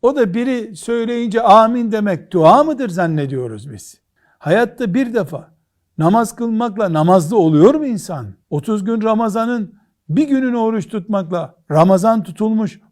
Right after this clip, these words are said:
oluyor mu? Gençler, hayatta başarılı olmak istiyorsanız, şerli değil, hayırlı işlere girmek istiyorsanız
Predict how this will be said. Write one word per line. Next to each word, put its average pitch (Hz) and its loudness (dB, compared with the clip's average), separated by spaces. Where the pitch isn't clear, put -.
oluyor 165 2
mu? 190 -14
Gençler, 190 2
hayatta 208 4
başarılı 208 2
olmak 202 4
istiyorsanız, 190 -4
şerli 196 2
değil, 214 -2
hayırlı 226 0
işlere 220 0
girmek 208 0
istiyorsanız 196 -4